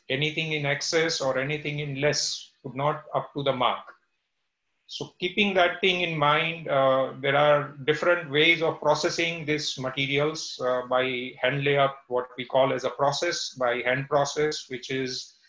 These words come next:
by manual operation or spray up operation. Then there is a resin transfer molding and the variants of it, like L R T M, U L R T M, and then there is an infusion process, and then there is a compression molding, pultrusion, filament winding, and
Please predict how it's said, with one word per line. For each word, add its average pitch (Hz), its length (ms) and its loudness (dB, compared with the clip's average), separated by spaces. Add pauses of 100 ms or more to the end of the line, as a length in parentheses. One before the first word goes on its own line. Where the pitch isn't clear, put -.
(220)
by 123 540 0
manual 147 500 2
operation 147 800 0
or 135 260 2
spray 151 360 2
up 151 100 2
operation. 143 720 -2
Then 135 160 -2
there 135 180 -2
is 135 120 -4
a 135 240 2 (120)
resin 143 280 2
transfer 147 400 0
molding 139 600 -4 (480)
and 131 200 2
the 135 80 -2
variants 147 520 2
of 139 220 0
it, 143 220 -2 (680)
like 131 240 0
L 139 140 0
R 135 220 4
T 135 180 -2
M, 135 260 -2
U 131 200 -4
L 135 100 2
R 127 160 4
T 127 220 -4
M, 127 260 -4
and 127 120 -6
then 131 180 -2
there 127 100 -2
is 123 140 -4
an 127 100 -2
infusion 151 640 -2
process, 139 720 0
and 117 140 -6
then 123 180 -8
there 123 100 -2
is 123 80 -6
a 120 60 -4
compression 147 560 -2
molding, 135 500 -6
pultrusion, 135 640 -4
filament 131 440 -4
winding, 127 460 -6
and 165 260 0